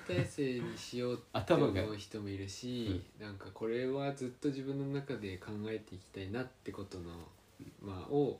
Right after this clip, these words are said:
Speaker 2: 研究者はね。
Speaker 1: そう、時間を作ってやり始めるスタートにする人もいるしね。
Speaker 2: うん。
Speaker 1: あとは単純に首席のになるために作る人もいるしね。
Speaker 2: へー。
Speaker 1: 点数取れるものを。
Speaker 2: 俺はスタートラインにすることにしたよ。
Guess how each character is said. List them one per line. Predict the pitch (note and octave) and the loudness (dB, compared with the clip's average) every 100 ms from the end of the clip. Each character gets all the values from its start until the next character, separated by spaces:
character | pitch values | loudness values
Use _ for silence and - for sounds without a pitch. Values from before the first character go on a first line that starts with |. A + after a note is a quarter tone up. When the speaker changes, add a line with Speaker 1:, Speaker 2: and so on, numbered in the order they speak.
| - | -4
Speaker 2:
研 | - D3 | 4 4
究 | C#3+ D3 | 6 4
者 | - F#2 | 2 -4
は | |
ね。 | - | -2
Speaker 1:
そ | A2 | -2
う、 | G2 - | -2 -4
時 | - G2 | -10 -6
間 | G#2+ G#2 G#2 | -4 -2 -2
を | G2+ - - | -4 -8 -14
作 | - - | -10 -8
っ | |
て | G2 - D#2+ - - - | -8 -6 -6 -8 -12 -6
や | G2 F#2 | -4 -2
り | F#2+ | -2
始 | G2+ G2+ | -2 -2
め | G#2+ G2+ | 0 0
る | F2+ | -2
ス | - | -6
タ | G2 | -6
ー | F#2 | -6
ト | F2+ | -6
に | F2+ | -6
す | F#2 F#2+ | -6 -8
る | |
人 | G2 - | -6 -6
も | F2 | -4
い | E2+ | -6
る | E2+ | -8
し | - | -6
ね。 | A2 G2+ F2+ D#2+ - - - - - - - - - | -4 -2 -2 -4 -10 -14 -14 -18 -18 -20 -20 -20 -8
Speaker 2:
う | A#2 | -4
ん。 | |
Speaker 1:
あ | |
と | A2+ A#2+ | 0 0
は | G#2 - | 0 -4
単 | G#2 G#2+ | -6 -4
純 | G#2+ G#2 | -4 -2
に | G#2 G2+ G2+ - - - - - | -2 -4 -6 -14 -20 -20 -16 -10
首 | - G2+ | -8 -6
席 | - G2 - G2+ | -4 -6 -6 -4
の | G2+ G#2 | -4 -4
に | G2+ G2 | -4 -2
な | G2+ | -2
る | F#2 | -4
た | - | -6
め | E2 E2+ | -8 -10
に | D#2+ D#2+ | -12 -12
作 | - - | -12 -10
る | F2 | -12
人 | - - | -12 -12
も | D#2 | -12
い | D#2 | -12
る | |
し | - - | -12 -8
ね。 | F#2 F#2 - - - - | -8 -8 -14 -20 -16 -2
Speaker 2:
へ | F#2+ F2+ F2 | 0 2 0
ー。 | D#2+ | 0
Speaker 1:
点 | - | -2
数 | D#2+ G2 | -4 -8
取 | F#2+ F#2 | -8 -6
れ | |
る | E2+ | -6
も | F2+ E2 | -8 -8
の | E2 | -10
を。 | D#2 - - - - - - - - - - - - | -12 -14 -20 -20 -20 -20 -20 -20 -20 -20 -20 -16 -4
Speaker 2:
俺 | F#2 | -2
は | F#2 F#2 | 0 -2
ス | - | 0
タ | G2+ | 0
ー | |
ト | G2 | 2
ラ | A2+ | 2
イ | A#2+ | 2
ン | G#2+ | 2
に | F2+ | 2
す | F2+ | 0
る | |
こ | F2+ G2 | -2 -2
と | G#2+ | -2
に | F#2+ | -2
し | - | -2
た | |
よ。 | G2+ | -2